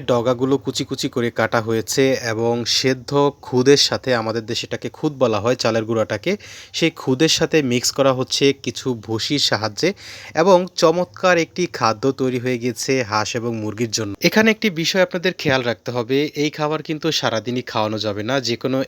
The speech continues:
একটি টাইম খাওয়াবেন, বিশেষ করে দুপুরের সময়টিতে এই খাবারটি ব্যবহার করবেন। সকালে হালকা কিছু দানাদার খাদ্য ব্যবহার করবেন এবং কি রাতে আপনারা ফিডের সাহায্য নিতে পারেন। এখন দেখবেন আজকের ভিডিওর সর্বশেষ খাদ্য তৈরির আরও একটি বিশেষ প্রক্রিয়া। বন্ধুরা, মুরগির জন্য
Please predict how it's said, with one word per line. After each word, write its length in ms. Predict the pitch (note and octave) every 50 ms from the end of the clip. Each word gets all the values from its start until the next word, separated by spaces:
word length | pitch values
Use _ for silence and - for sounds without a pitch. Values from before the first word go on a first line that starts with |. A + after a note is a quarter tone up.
| - C#3+
একটি 240 | B2 - - D3 C3
টাইম 260 | - B2 A#2+ B2 B2+ A#2
খাওয়াবেন, 440 | - - G#2+ G2+ G2+ G#2 A#2+ C#3+ F3+ F#3 D3
বিশেষ 240 | B2 C3 D3+ D3+ -
করে 180 | - - D3+ D3
দুপুরের 400 | B2+ A#2 A2+ G#2 C3 B2 B2+ - -
সময়টিতে 520 | C3 A#2+ A#2+ B2 - - A#2+ - C3+ C3 C3 C3 - - - - - -
এই 140 | - A#2+ B2
খাবারটি 380 | - - A#2+ A#2 A#2 - - A#2+
ব্যবহার 320 | G#2+ G#2+ G#2 G#2 G#2+ A2 G#2+
করবেন। 340 | - - G#2+ G#2 B2 D3+ F#3 - - - - - - -
সকালে 400 | - - D3 - - D#3+ D#3+ E3 D3+
হালকা 360 | C3 B2 A2+ A2+ A2 - C3
কিছু 240 | - - A#2+ - - C#3
দানাদার 420 | A2+ A2+ G#2+ G#2 G#2 G#2 A#2 A2+ -
খাদ্য 180 | - G#2+ G2+ G#2+ A2
ব্যবহার 340 | A2 A2+ G#2+ A2+ A#2 A2+
করবেন 320 | A2 - C3 B2+ C#3+ F3+ F#3 E3+ -
এবং 160 | D#3+ D#3+ F3 E3
কি 120 | - F3 C#3+
রাতে 240 | B2 A#2 - - C#3
আপনারা 280 | B2+ - - C3+ C3+ C3
ফিডের 400 | - - B2+ A#2 A#2 B2 - -
সাহায্য 280 | B2+ G#2+ G#2 G2+ - A2
নিতে 200 | G2+ G2+ - G#2+
পারেন। 240 | G2+ - G2+ G2 F#2+ F2 _ - - D#3+
এখন 180 | - - G3+ G3
দেখবেন 300 | G#3 G3 F3 G#3 G#3 G3+ F#3 -
আজকের 340 | D3+ C#3 - - - E3 D#3+
ভিডিওর 360 | C#3 C#3 D3 D3 D#3+ D#3+ D#3+ - -
সর্বশেষ 520 | - C3 A#2+ A#2 A#2 C3 - - D#3 D3 - -
খাদ্য 280 | - - A#2+ A2 - B2+ A2+
তৈরির 360 | - A#2+ A#2 A#2 C3 D3 D#3 - - -
আরও 200 | C3+ C3+ C#3 D#3
একটি 220 | D#3 - - E3+ D#3+ B2+
বিশেষ 340 | A2+ A#2+ A#2 - D#3+ - -
প্রক্রিয়া। 420 | - - C3 A2 - - A2 G2 F#2 - - B2+
বন্ধুরা, 300 | C#3+ D#3+ F#3 A3+ G#3 G3+ F#3
মুরগির 420 | D3+ C3+ C#3 C3+ C3+ D#3+ E3+ D3
জন্য 220 | - F3 E3+ E3+